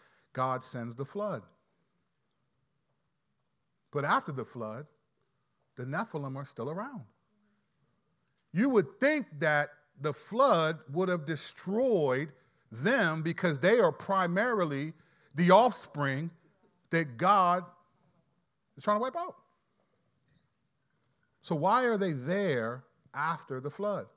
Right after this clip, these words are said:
Here's what Numbers thirteen thirty-two tells us in proof that they still exist, or at least some remnant of them. It says, so they,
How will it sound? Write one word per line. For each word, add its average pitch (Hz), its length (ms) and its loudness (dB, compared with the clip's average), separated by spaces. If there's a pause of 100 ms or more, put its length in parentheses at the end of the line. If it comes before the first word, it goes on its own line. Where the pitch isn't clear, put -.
(1700)
Here's 220 180 6
what 220 100 2
Numbers 208 240 4
thirteen 202 460 4
thirty-two 196 360 2
tells 208 300 4
us 170 100 -2
in 165 200 -4
proof 247 340 -2
that 165 140 -2
they 160 200 0
still 160 220 -4
exist, 156 540 -4 (600)
or 170 160 0
at 151 80 -2
least 175 420 -6
some 165 280 -6
remnant 160 320 -2
of 113 100 -4
them. 113 220 -10 (1500)
It 151 100 -4
says, 165 260 4
so 180 160 2
they, 165 240 6